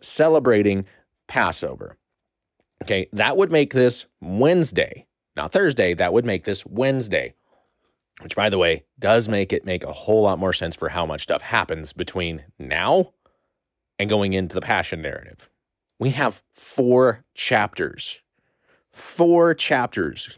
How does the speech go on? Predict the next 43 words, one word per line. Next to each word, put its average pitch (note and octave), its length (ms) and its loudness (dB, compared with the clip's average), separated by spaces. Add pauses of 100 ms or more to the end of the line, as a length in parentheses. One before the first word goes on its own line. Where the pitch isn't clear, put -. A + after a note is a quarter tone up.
(120)
going A2+ 400 2
up A2+ 180 0
to A2+ 100 -4
the - 80 0
Passion F#2+ 400 0
narrative. C2 380 -10 (380)
A F#2+ 60 2
lot F#2 300 2
happens. - 480 -8 (1160)
When A2 160 -2
Jesus G3 380 2
knew C#3 300 4
that A#2+ 100 2
his C#3 260 0
hour F#2+ 440 0 (140)
had A2+ 240 -2
come, A#2+ 360 -2 (160)
again, G#2+ 460 0
he's E2 160 -10
not F#2 280 -6
on A#2+ 180 2
the C#3+ 80 0
cross, C3 320 0
he's F2 120 -6
not G2 160 0
just G#2+ 140 -4
falling B2+ 360 2
over C3 220 4
dead. A#2 320 4 (300)
This - 160 -6
is, G#2 120 -2
means A#2+ 360 -2
at C3 160 0
hand. C3+ 440 -2 (140)
It's B2+ 140 0
now. D3 320 0 (100)
The G2 100 -10
time F#2 260 0
has C#3+ 120 0
come. A#2 240 0
It's, G2 220 -4
it's - 120 -8
happening. F#2+ 420 -4